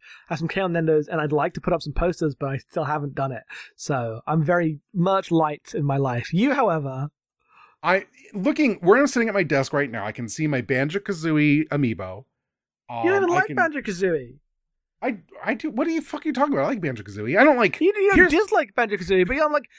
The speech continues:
Speaker 1: "Oh, you're never bringing up, oh, my Banjo-Kazooie fandom."
Speaker 2: Well,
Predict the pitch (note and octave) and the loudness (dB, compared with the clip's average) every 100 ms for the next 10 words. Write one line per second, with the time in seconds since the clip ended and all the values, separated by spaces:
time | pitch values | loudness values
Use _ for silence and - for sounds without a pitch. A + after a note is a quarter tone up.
0 | - - D4 G3 A3+ E4+ D#4 F3+ A3 C#4 | -6 2 2 2 -2 -2 -2 0 0 2
1 | C4 B3+ G#3 F#3 F#3+ F#3 F3 G3+ G#3+ A3 | 2 2 0 0 0 0 0 0 0 -2
2 | G3 D3+ A3 A3 - E3+ D3 C#4+ | -2 0 0 0 -2 -2 0 -2